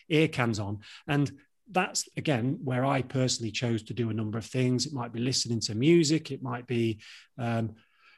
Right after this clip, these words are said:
again, depending on what stage we're at in the flight, like, ten minutes to go, I've got various sequences with my kit and equipment to go through. Two minutes to go, I might start visualizing what I'm gonna do when the helicopter lands and run off the back. So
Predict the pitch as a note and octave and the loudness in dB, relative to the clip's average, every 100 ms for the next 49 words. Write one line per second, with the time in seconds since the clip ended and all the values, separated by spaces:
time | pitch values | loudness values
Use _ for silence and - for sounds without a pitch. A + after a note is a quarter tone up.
0 | - C#3 A#2 G2+ C#3 B2 A#2 C#3+ C3+ C#3+ | -6 0 0 2 2 4 2 0 -4 -2
1 | - - B2+ A#2+ B2 - B2 A#2+ C#3 A2 | 0 2 2 4 2 -2 0 0 0 -4
2 | G#2 - C#3 C3+ C#3 A#2+ - - A#2+ A#2+ | -8 -4 -2 0 -2 -6 -6 -2 0 0
3 | B2+ - - C#3 C3+ B2+ G#2 C#3 - A#2 | -2 -10 0 4 6 4 0 -8 -6 -4
4 | G#2+ - C#3+ B2+ C3 - G#2 A2+ A2 G#2 | 2 4 4 2 -2 -2 -2 -2 -4 -6
5 | D#3+ B2 A#2 F3 F#3+ E3 C#3+ D3 C3+ C3 | -8 -10 -4 -2 -2 -4 -2 2 2 2
6 | - B2+ B2+ B2+ - _ D#3 C#3+ C3+ C#3 | 2 6 6 4 -8 _ 2 4 4 0
7 | - B2+ C3 B2+ B2+ B2+ - A#2+ B2 C3+ | -4 2 4 4 2 -2 -4 -6 2 4
8 | A2 B2 A#2+ A2+ A#2 B2+ C3+ A#2 A2 G2+ | 4 2 2 2 2 0 -2 -2 -2 0
9 | C3 B2+ A#2 G#2+ G#2+ G#2+ - - A#2 A#2+ | 2 4 2 -4 -4 -6 -10 -6 0 2
10 | A#2 G#2+ G#2+ A2+ G#2 - - C#3+ D3 - | 2 2 2 0 -2 -8 -2 -2 -2 -6
11 | - - - D3 C#3 | -16 -16 -2 4 4